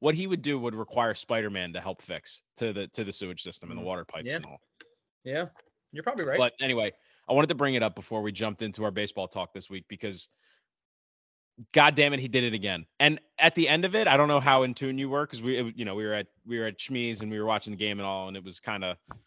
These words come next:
Speaker 1: we almost didn't have it. It almost got canceled
Speaker 2: I know.
Speaker 1: because of rain.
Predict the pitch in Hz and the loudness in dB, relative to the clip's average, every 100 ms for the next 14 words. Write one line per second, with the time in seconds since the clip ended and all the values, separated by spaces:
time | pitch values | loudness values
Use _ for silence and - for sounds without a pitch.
0 | _ _ _ _ _ _ _ - 156 262 | _ _ _ _ _ _ _ -2 2 2
1 | 214 147 120 139 185 - _ - 131 196 | 2 0 2 0 0 -6 _ -2 0 0
2 | 202 131 - 160 156 139 139 131 117 143 | 0 -2 0 -2 -2 -4 -2 -2 -2 -2
3 | 202 | -4